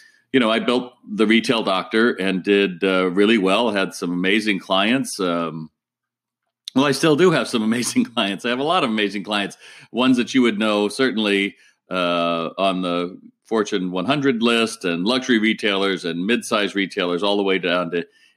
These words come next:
individual mom and pops. But, um, you know, in two thousand eight, I had moved, decided I'd re-, read a, um, a letter. I found a letter that I had written to my dad.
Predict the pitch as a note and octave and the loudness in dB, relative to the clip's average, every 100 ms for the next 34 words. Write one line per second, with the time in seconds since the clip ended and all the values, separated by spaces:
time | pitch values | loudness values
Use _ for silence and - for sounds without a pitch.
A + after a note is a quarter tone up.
0 | - G2+ G2 G2 F2 F#2 F2 F2 - _ | -4 0 2 2 0 0 0 0 -4 _
1 | _ - F#2+ F2+ E2+ E2 G2+ F#2 D#2 - | _ -4 0 0 -2 -4 -2 0 0 -6
2 | - F2+ F#2 - - F#2 F#2 F2+ F2+ F2+ | -6 -2 -2 -4 -6 -2 0 0 -2 -8
3 | - _ _ _ - A#2+ G#2+ G#2+ C3 B2 | -14 _ _ _ -4 0 0 2 2 2
4 | G#2 G2+ A#2 G#2 G2+ _ _ - F#2+ F#2+ | 0 2 2 0 -2 _ _ -4 -2 -2
5 | F#2 F2 D2+ F2+ G#2+ A2 G#2 F2+ - G2+ | -4 -6 -8 -2 2 2 0 -6 -2 0
6 | G2+ F#2+ F2+ F2+ G#2 - G2 G#2+ G2+ F#2 | 2 0 -2 -2 -4 -2 -2 0 0 0
7 | F#2 F#2 F2 E2+ E2 D#2 E2 _ _ - | 0 -2 -4 -6 -6 -10 -16 _ _ -8
8 | F#2 A2+ G#2+ F#2+ A2+ _ E2 G#2+ F2+ F#2 | -2 2 2 2 0 _ -8 -4 -2 0
9 | G2+ G2 F#2 F2 E2 E2+ G#2+ G#2 F#2+ E2+ | 0 0 0 0 -2 -2 -2 0 -2 -2
10 | E2 E2+ E2+ D#2 | -2 0 0 -2